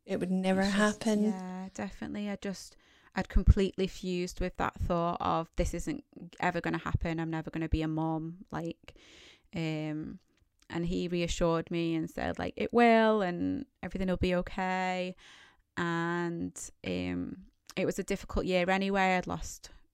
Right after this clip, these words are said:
Speaker 2: my grandma, he lost his nan, and then my granddad was poorly, and then we lost my granddad.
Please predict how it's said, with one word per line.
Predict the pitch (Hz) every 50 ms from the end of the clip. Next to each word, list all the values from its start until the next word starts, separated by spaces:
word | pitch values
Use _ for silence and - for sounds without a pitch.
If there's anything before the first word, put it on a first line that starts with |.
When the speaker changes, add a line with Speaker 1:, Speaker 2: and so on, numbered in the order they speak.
| _ _ _
Speaker 2:
my | - 175 180
grandma, | - - 233 233 226 226 226 226 226 220 - 208 214 208 208 208 208 208 208 208 196
he | 190 180 170
lost | 170 180 170 - -
his | 185 175 -
nan, | 208 214 214 214 208 208 208 208 202 - - - - - _ _ _
and | - 180 175
then | 175 170 170 165 165 165
my | 175
granddad | 175 - 170 170 170 170 -
was | 180 180 -
poorly, | - - 196 190 190 190 190 190 190 185 185 185 185 -
and | 175 180
then | 175 170
we | 170 170
lost | 170 170 - -
my | 196 190
granddad. | - 190 185 180 180 180 190 180 170 170 170 170